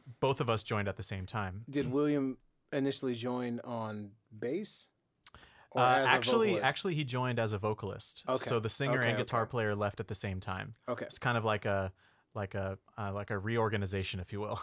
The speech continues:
Speaker 1: <laughs>
Speaker 2: Yeah, yeah,
Speaker 1: um,
Speaker 2: yeah, yeah, yeah.
Speaker 1: to use corporate terminology. Um, they just were going in a new direction. I don't know.
Speaker 2: <laughs> A-,
Speaker 1: Um,
Speaker 2: A E B Inc.
Speaker 1: Yeah.
Speaker 2: Yeah.
Speaker 1: So, so anyway, I, I guess all of that to say, um, I,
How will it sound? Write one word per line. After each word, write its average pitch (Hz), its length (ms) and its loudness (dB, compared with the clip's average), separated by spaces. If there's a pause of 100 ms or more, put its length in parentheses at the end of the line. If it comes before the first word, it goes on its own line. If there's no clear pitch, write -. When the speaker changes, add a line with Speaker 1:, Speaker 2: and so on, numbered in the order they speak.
(120)
Speaker 1:
<laughs> - 160 -8
Speaker 2:
Yeah, 120 320 2
yeah, 110 240 0
Speaker 1:
um, 101 80 0
Speaker 2:
yeah, 98 60 -2
yeah, 104 140 -6
yeah. 104 80 -8
Speaker 1:
to 110 100 -6
use 101 120 -4
corporate - 400 -6
terminology. 98 520 -4 (520)
Um, 107 440 0 (600)
they 165 120 2
just 185 260 -4
were 151 120 0
going 143 240 0
in 120 80 2
a 113 40 0
new 110 120 0
direction. 104 520 -4
I 113 60 -8
don't 120 240 -8
know. 147 120 0
Speaker 2:
<laughs> - 80 -12
A-, 127 220 0
Speaker 1:
Um, 101 260 -2
Speaker 2:
A 131 100 -2
E 127 220 -4
B 113 280 -8
Inc. 110 220 -12 (140)
Speaker 1:
Yeah. 113 100 -8
Speaker 2:
Yeah. 95 160 -4 (260)
Speaker 1:
So, 160 260 2
so 165 220 0
anyway, 156 280 4
I, 143 320 2
I 139 160 0
guess 160 280 0
all 175 180 6
of 160 60 2
that 151 160 4
to 135 80 -2
say, 123 320 2
um, 107 380 -2 (640)
I, 127 220 2